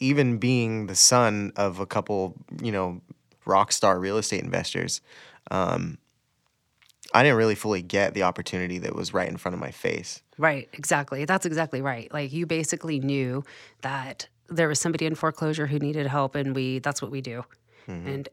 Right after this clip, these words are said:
Speaker 2: and, uh, so now you can see what was actually put together, and you really didn't have any idea,
Speaker 1: No, I
Speaker 2: right?
Speaker 1: really didn't. I
Speaker 2: Yeah.
Speaker 1: really didn't
Speaker 2: Yeah.
Speaker 1: at the time when,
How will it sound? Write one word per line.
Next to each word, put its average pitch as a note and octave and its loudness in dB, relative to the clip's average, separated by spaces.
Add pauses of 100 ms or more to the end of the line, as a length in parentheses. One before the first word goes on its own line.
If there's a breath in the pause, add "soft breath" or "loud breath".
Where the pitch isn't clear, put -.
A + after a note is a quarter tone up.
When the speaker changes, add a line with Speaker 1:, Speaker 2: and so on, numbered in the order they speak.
Speaker 2:
and, D3 -2
uh, D3 -4
so D#3+ 2
now E3+ 2
you D#3 0
can C#3+ -2
see C#3 -2 (380)
what D#3 -2
was D3+ -2
actually D3 -2
put - -6
together, D3 2
and C#3 0
you D#3+ 0
really F#3+ 2
didn't D3 -2
have D3 -2
any C#3 0
idea, C3+ -2 (100)
Speaker 1:
No, C3+ 2
I - 2
Speaker 2:
right? - 0
Speaker 1:
really B2 -4
didn't. G2 -6
I - -8
Speaker 2:
Yeah. C#3 -2
Speaker 1:
really F#2+ -8
didn't F2 -6
Speaker 2:
Yeah. D#3+ -4
Speaker 1:
at D3 -4
the D#3 -8
time F#2 -4
when, - -14